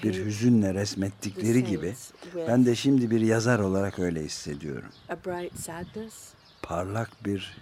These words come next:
Speaker 1: hüzün.
Speaker 2: that's what I'm feeling now.
Speaker 1: Kederlenmeliyiz.
Speaker 2: Is,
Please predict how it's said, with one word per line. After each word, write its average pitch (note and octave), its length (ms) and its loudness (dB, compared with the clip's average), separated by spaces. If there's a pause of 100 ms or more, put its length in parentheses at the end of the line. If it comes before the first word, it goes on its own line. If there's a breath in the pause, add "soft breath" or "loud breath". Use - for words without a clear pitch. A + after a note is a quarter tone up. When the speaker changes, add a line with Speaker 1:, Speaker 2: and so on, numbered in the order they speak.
Speaker 1:
hüzün. F2+ 360 -8 (600 loud breath)
Speaker 2:
that's D#3 220 -10
what D#3 100 -12 (100)
I'm D3 40 -16
feeling C#3+ 440 -10
now. C#3+ 140 -14 (300)
Speaker 1:
Kederlenmeliyiz. A#2+ 1040 6
Speaker 2:
Is, - 120 -18